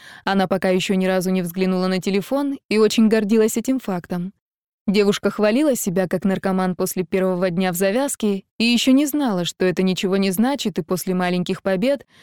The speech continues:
все зависимые обычно срываются и с новой силой принимаются за старое.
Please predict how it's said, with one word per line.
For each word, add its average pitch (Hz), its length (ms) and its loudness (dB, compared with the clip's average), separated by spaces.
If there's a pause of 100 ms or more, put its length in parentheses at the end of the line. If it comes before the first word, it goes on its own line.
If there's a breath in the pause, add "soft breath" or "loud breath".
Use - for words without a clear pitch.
(160 soft breath)
все - 200 -2
зависимые 226 560 2
обычно 208 320 0
срываются 233 580 -2
и 214 80 0
с - 80 -6
новой 214 240 0
силой 262 320 -2
принимаются 208 600 -2
за 233 120 -2
старое. 185 580 -6